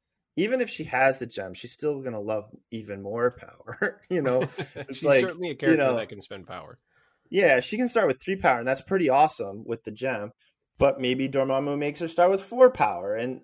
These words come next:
Speaker 1: I, like, I don't see this as a character that's ever sad to have a lot of power, because the spender is insane. She's getting rerolls on every attack, theoretically, on your dice. Uh,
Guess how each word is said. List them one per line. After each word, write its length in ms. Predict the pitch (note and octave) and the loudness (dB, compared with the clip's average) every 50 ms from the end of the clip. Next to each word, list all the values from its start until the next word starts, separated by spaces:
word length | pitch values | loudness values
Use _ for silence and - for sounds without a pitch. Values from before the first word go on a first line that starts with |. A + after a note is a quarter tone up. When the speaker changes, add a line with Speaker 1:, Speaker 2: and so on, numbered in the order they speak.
| _ - | _ -10
Speaker 1:
I, 120 | - - - - | -10 -10 -6 -2
like, 180 | C3+ B2+ B2 - - | -2 -2 -2 0 0
I 100 | C3+ C#3 | 0 0
don't 280 | D#3 F#3+ G#3 F#3+ - - | 0 0 -2 -4 -6 -10
see 220 | - - E3+ E3+ | -10 -6 -4 -2
this 180 | D#3+ E3 D#3+ D#3 | -2 -2 -4 -6
as 100 | C#3+ C#3 | -8 -12
a 60 | B2 | -10
character 580 | - - B2 A#2+ B2 B2 - D3 D3+ D3 D3 _ _ _ _ _ _ - | -8 -6 -4 -4 -4 -4 -4 -6 -6 -6 -6 _ _ _ _ _ _ -6
that's 240 | C3+ C3 B2+ - _ _ _ - - | -6 -6 -6 -8 _ _ _ -2 2
ever 320 | C#3 C#3+ C#3 C#3+ C#3 B2+ | 2 2 2 0 -6 -6
sad 380 | - - - A2+ G#2 G2 G2 G2 | -6 -4 -6 -6 -4 -4 -8 -8
to 60 | A2+ | -10
have 160 | A#2 A2 G2 | -12 -10 -10
a 40 | G2+ | -8
lot 240 | G#2 G#2 F#2+ F#2 E2+ | -8 -8 -8 -10 -12
of 100 | - _ | -16 _
power, 360 | - - - F2 _ _ _ - | -20 -20 -20 -20 _ _ _ -20
because 280 | F#2+ - C3 A#2 A2+ | -16 -10 -10 -10 -10
the 80 | - A#2 | -10 -18
spender 560 | - - - - E3 C#3 D3 D#3 D#3+ D#3 D3+ | -18 -16 -12 -8 -8 -6 -6 -4 -4 -4 -4
is 320 | - - C3+ C3 A#2+ B2 | -4 -2 -4 -4 -4 -4
insane. 680 | B2+ B2 A#2+ - - - A2 G2 F#2+ F#2 G2 G#2+ B2+ - _ _ _ _ _ _ _ _ | -10 -16 -16 -12 -8 -6 -6 -6 -8 -10 -12 -12 -14 -16 _ _ _ _ _ _ _ _
She's 600 | - - - - B2 A#2+ A#2 A#2 A#2 A2+ G#2+ - | -20 -18 -12 -8 -8 -6 -6 -6 -6 -8 -4 0
getting 280 | - B2 A#2+ B2+ D3 D3 | 2 2 2 2 0 0
rerolls 380 | D3+ D#3+ D#3+ D#3+ D#3+ D#3 C#3+ | 0 0 2 2 2 0 0
on 160 | D3 C#3 C3+ | -2 -2 0
every 240 | C3+ C#3 C#3 C#3+ C#3 | -2 -2 -2 -2 -4
attack, 420 | C3+ C3 - C#3+ B2 B2 B2+ - - | -4 -4 -4 -4 -4 -4 -6 -8 -6
theoretically, 600 | C3+ B2 A#2 A2+ A2+ G#2+ G#2 G#2+ - - A2+ G#2+ | -4 -4 -2 -2 -2 -4 -6 -8 -10 -8 -6 -6
on 140 | G2+ G2+ G2+ | -6 -6 -6
your 160 | A2 A2+ A2+ | -8 -8 -6
dice. 500 | G#2+ G2 F2+ F2 F2 G2 G#2 - - - _ _ _ _ _ _ _ _ _ _ _ - | -8 -8 -8 -8 -8 -10 -10 -10 -16 -20 _ _ _ _ _ _ _ _ _ _ _ -14
Uh, 120 | A2+ | -14